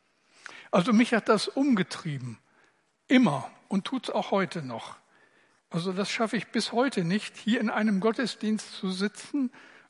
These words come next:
ohne darüber nachzudenken, wie wir Gäste besser erreichen, auch ohne darüber nachzudenken, ob wir wirklich alles richtig machen.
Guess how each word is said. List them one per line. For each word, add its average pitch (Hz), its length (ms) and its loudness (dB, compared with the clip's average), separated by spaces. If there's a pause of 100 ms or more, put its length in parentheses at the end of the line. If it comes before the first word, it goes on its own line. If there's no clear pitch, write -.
ohne 277 340 4
darüber 190 380 4
nachzudenken, 220 920 0
wie 196 100 0
wir 190 120 2
Gäste 202 460 -2
besser 190 320 -2
erreichen, 190 520 0
auch 180 180 -8
ohne 233 220 2
darüber 185 320 2
nachzudenken, 208 680 -2
ob 180 140 -6
wir 185 80 -2
wirklich 190 300 -4
alles 185 240 -2
richtig 190 400 -4
machen. 123 300 -8